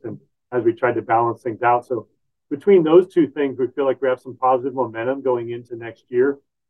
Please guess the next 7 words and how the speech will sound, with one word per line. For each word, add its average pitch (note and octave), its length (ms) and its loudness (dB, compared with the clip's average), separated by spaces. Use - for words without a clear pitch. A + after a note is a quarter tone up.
We E3 160 0
will A3 180 4
actually C3+ 420 0
open C#3 340 0
up B2+ 140 -2
registration C3 840 -2
here B2+ 400 -2